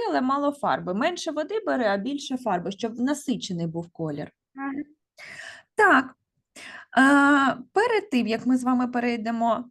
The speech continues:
Speaker 1: до центральної частини, будь ласка, підготуйте серветки.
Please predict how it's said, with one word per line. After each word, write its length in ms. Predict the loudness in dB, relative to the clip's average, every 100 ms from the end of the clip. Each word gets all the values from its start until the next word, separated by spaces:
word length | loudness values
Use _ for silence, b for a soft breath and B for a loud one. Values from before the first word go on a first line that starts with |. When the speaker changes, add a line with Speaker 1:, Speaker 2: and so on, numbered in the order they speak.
| _
Speaker 1:
до 420 | -10 -4 0 0 -2 _
центральної 840 | -8 -6 -4 -6 -6 -6 -4 -4
частини, 680 | -6 -12 -6 -4 -2 -4 -6 _
будь 220 | -6 -4 0
ласка, 320 | 0 0 -4
підготуйте 600 | -2 -4 -2 -4 -4 -6
серветки. 600 | -4 -6 -6 -8 _